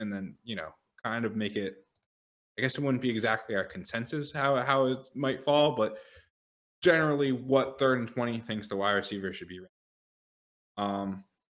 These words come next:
so with that, I think we should just kick it off. We're gonna do a live draft. We haven't drafted before. We haven't talked about this. We don't know who wants who,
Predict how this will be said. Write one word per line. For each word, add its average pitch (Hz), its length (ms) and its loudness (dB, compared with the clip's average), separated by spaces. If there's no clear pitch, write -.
so 101 200 0
with 127 240 -2
that, 107 280 2
I 123 80 0
think 120 140 -2
we 120 60 -4
should - 140 -10
just 107 160 -4
kick - 180 -6
it 104 80 -4
off. 101 180 -2
We're 104 60 -4
gonna 110 140 2
do 107 140 0
a 101 40 0
live 101 320 2
draft. 98 300 -4
We 95 80 -4
haven't 104 260 -2
drafted 104 380 -4
before. 95 380 -6
We 92 80 -4
haven't 101 200 -4
talked 98 280 -4
about 90 260 -8
this. 90 240 -10
We 90 80 -10
don't 98 180 -6
know 98 280 -6
who 98 180 -8
wants 95 280 -8
who, 92 220 -14